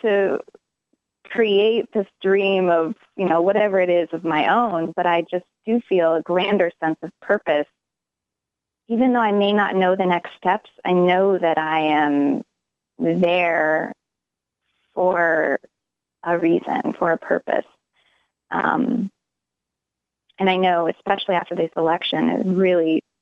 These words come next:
tapped into, which is interesting. I've never really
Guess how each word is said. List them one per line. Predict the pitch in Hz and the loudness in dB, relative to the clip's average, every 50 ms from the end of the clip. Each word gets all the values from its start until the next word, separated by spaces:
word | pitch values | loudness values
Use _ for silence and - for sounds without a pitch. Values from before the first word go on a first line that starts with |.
| _ _ _ - | _ _ _ -8
tapped | - 180 165 165 - - | -4 -4 -4 -4 -4 -4
into, | 160 165 165 - - - - 180 - - - - - - _ _ _ _ _ _ _ _ _ _ _ _ _ | -4 -4 -4 -6 -6 -4 -2 -2 0 0 -2 -2 -4 -6 _ _ _ _ _ _ _ _ _ _ _ _ _
which | - 196 190 | -4 -2 -2
is | 185 175 170 170 - | -2 0 -2 -2 0
interesting. | - 220 220 - 185 - _ - - 262 | 0 0 0 -2 -6 -8 _ -8 -6 -4
I've | - 165 | -2 0
never | 185 185 180 185 185 | 0 2 2 2 0
really | 180 180 180 170 | 0 0 0 0